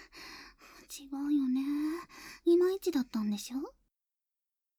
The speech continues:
初めてだったから、みたいなのもあるかもだけど、好きなのと体の相性って別だしね。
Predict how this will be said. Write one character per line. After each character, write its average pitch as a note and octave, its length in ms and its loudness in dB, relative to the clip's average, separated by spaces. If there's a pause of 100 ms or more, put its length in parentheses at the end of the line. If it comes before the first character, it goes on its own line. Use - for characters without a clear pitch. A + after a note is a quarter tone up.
(420)
初 A3 320 -2
め F#4 160 2
て D4 100 -4
だ A3 120 -6
っ - 40 -12 (240)
た G3 100 -8
か F#3+ 220 -12
ら、 A#3+ 160 -6 (380)
み B3+ 120 2
た A3+ 180 2
い A3 80 2
な A3 100 0
の A3 120 -2
も G#3+ 280 -4
あ C4 80 0
る E4 120 -2
か D#4 160 -2
も B3+ 220 0
だ B3+ 100 -6
け B3+ 180 -12
ど、 F4 120 -6
好 D#4 380 -2 (1500)
き C4+ 120 -2
な A#3+ 140 2
の A3 120 -2
と - 120 -12 (580)
体 A#3 360 -4
の B3+ 180 2
相 B3+ 160 -4
性 B3+ 300 -6
っ B3+ 40 -10 (140)
て C4 100 -4
別 A#3+ 320 -8
だ D#4+ 120 -8
し - 160 -10
ね。 C#4+ 140 -4